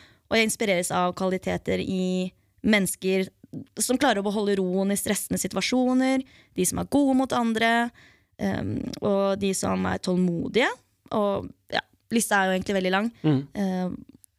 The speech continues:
Speaker 1: så jeg har ingen spesielle kjendiser eller helgener eller den slags jeg ser opp til, men det er heller de nære og kjære som jeg hver dag liksom ser kjemper en kamp og liksom kommer seg opp av den, og, nei, det er kjempemotiverende.
Speaker 2: Fett.
Speaker 1: Ja,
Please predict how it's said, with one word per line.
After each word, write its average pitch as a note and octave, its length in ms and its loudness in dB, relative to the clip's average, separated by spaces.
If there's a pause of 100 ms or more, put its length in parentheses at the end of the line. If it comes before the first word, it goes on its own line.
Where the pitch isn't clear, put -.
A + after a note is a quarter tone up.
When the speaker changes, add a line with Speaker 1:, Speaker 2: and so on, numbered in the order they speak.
Speaker 1:
så G3+ 260 0
jeg A3 100 2
har A3 100 0
ingen G#3+ 200 0
spesielle G3+ 640 2
kjendiser F3+ 760 -4
eller G3 220 0
helgener F3+ 640 -2
eller F#3+ 200 0
den F3+ 120 0
slags - 260 -4
jeg F#3 120 0
ser F#3+ 140 0
opp F3 140 -6
til, G#3 140 0
men G#3 220 2 (360)
det G#3 100 2
er A3+ 40 4
heller G3+ 200 2
de F#3+ 260 0
nære F#3+ 320 0
og F#3+ 80 0
kjære E3+ 320 0
som F#3 180 -2
jeg F3+ 220 0 (240)
hver F#3 400 0
dag F#3 240 0
liksom F#3 240 -4
ser F3+ 400 -2 (260)
kjemper - 420 2
en F#3+ 100 -2
kamp F#3+ 500 -4
og G3 120 2
liksom F#3+ 360 -4
kommer G#3+ 300 0
seg G3+ 120 2
opp - 260 -4
av G3 80 -2
den, F3+ 260 -2
og, F#3+ 200 -8
nei, B3+ 140 4
det C#4+ 100 2
er C#4 240 -2
kjempemotiverende. F3 880 -4 (120)
Speaker 2:
Fett. - 360 -14 (120)
Speaker 1:
Ja, G#3 160 -4